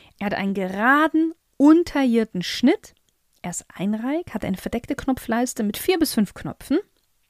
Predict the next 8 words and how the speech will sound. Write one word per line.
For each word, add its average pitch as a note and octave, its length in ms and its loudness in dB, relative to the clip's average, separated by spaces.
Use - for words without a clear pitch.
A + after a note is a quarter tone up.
Dann F3 200 -2
weiterhin G#3 460 4
sehr F#3+ 220 -2
charakteristisch G3 800 -4
der - 160 -10
umgeschlagene F3+ 640 -4
Kragen. A3 560 -4
Zwei C4 640 2